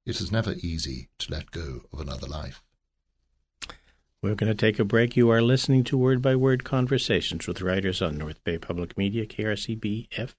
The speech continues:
Speaker 2: M, where today's guest is the prolific award-winning writer Alexander McCall Smith, talking about his latest challenge, updating one of Jane Austen's best loved novels, Emma, a modern retelling.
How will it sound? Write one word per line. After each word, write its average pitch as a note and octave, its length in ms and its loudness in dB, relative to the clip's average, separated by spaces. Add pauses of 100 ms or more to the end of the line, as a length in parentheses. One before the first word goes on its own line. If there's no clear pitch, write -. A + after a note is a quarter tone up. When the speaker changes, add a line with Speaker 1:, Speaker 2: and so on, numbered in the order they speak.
Speaker 2:
M, D#2+ 280 -6 (720)
where - 120 -6
today's A2 420 0
guest G#2+ 300 -2
is G2 160 -6
the F#2+ 120 -6
prolific A#2 600 -4
award-winning G2+ 540 0
writer F#2+ 380 -2
Alexander G#2+ 560 0
McCall G2+ 420 -2
Smith, A2 320 -2 (160)
talking F#2 260 -2
about F2+ 280 -2
his E2 180 -6
latest B2+ 420 -4
challenge, G#2+ 500 0 (560)
updating G2+ 440 2
one G2+ 120 2
of F#2 180 0
Jane G2+ 240 2
Austen's F#2+ 460 -4
best - 520 -2 (300)
loved G2+ 500 0
novels, E2+ 580 -2
Emma, A2 360 0 (640)
a E2+ 80 -6
modern G#2 460 0
retelling. F2 600 -2